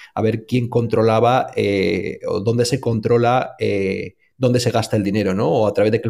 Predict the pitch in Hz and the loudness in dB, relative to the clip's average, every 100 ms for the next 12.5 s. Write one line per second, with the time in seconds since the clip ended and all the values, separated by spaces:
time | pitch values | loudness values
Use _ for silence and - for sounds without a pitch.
0 | - 95 95 117 113 117 120 120 117 113 | -6 -8 -6 -2 0 -2 -2 0 0 0
1 | 120 127 127 107 92 87 - - - _ | 0 0 0 0 0 -2 -6 -18 -20 _
2 | 101 92 - - 92 - 110 98 92 82 | -2 -2 -4 -4 -2 0 2 2 0 -2
3 | 80 - 101 107 113 110 - - - 131 | -4 -4 0 0 2 0 -2 -4 -4 -2
4 | - 113 110 95 92 87 101 87 95 147 | 2 2 0 -4 -4 -4 -2 -2 -4 -10
5 | - - - - _ 107 98 90 - - | -14 -20 -20 -20 _ -2 0 0 -4 -4
6 | 110 101 101 - 92 85 98 104 113 104 | -4 -4 -6 -10 -12 -8 -4 -2 -2 -2
7 | 101 120 113 110 120 120 127 104 107 113 | -2 0 0 0 -2 0 2 2 2 2
8 | 104 107 - 117 117 110 127 120 120 110 | 2 -2 -6 -6 -2 0 0 2 2 2
9 | - - 113 110 - - - 151 147 - | -2 -2 -2 -2 -2 -2 0 2 2 0
10 | 107 110 107 117 113 113 110 110 110 113 | -2 -2 0 2 4 4 4 2 2 2
11 | 120 147 156 - 101 107 107 113 113 117 | 2 2 0 -2 -6 -4 0 2 2 2
12 | 113 107 110 131 156 | 0 0 -2 -2 -2